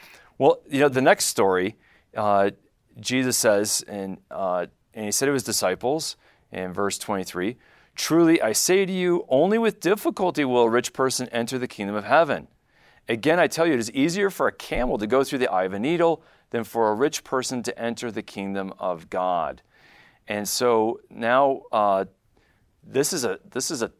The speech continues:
tough saying. This is gonna shock the disciples. Uh, they're gonna be, as it says in the next line,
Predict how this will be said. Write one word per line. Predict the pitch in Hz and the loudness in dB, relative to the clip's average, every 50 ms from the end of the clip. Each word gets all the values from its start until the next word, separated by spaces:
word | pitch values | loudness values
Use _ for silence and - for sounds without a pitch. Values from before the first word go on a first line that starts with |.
| _ - | _ -6
tough | - 113 107 95 - | -2 -2 -2 0 -2
saying. | - - - 101 95 92 104 | -4 -4 -4 -2 -2 -2 -4
This | 120 123 123 - | -4 -4 -4 -4
is | 156 139 | -6 -4
gonna | - 135 101 87 | -4 -4 -4 -2
shock | - - - - 113 101 107 110 - - | -4 -4 0 2 4 4 4 2 0 -2
the | - 107 | -4 -4
disciples. | 90 98 - 95 85 87 - 139 151 185 175 - - - | -4 -2 -2 -2 -2 -2 -2 -4 -4 -4 -4 -6 -10 -8
Uh, | - 92 85 85 | -6 -6 -6 -4
they're | 90 101 | -4 -4
gonna | 101 107 | -4 -2
be, | 101 101 98 101 - | -2 -2 -4 -4 -4
as | - 110 98 | -6 -6 -4
it | 104 104 - _ - | -6 -8 -10 _ -6
says | - 113 104 95 | -6 -4 -4 -4
in | 107 | -4
the | 101 | -4
next | 104 104 - - - | -4 -4 -4 -2 -2
line, | 104 101 98 95 | -2 -2 -2 -4